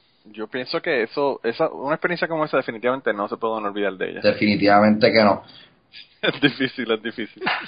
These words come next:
Speaker 1: Mira, y, y te queríamos tener aquí varias cosas. La primera que quería decir, cabrón, estás pegado, mano.
Speaker 2: Mano,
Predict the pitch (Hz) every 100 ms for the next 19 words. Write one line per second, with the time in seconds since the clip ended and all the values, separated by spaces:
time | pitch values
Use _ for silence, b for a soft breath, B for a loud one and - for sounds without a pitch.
0 | B B - 143 196 147 143 135 135 139
1 | 143 139 135 151 - 190 196 202 233 196
2 | - _ _ _ _ _ - 123 147 -
3 | 151 165 117 110 110 139 165 160 156 151
4 | 170 175 - 98 120 165 - - 127 104
5 | 135 165 107 131 139 117 139 143 113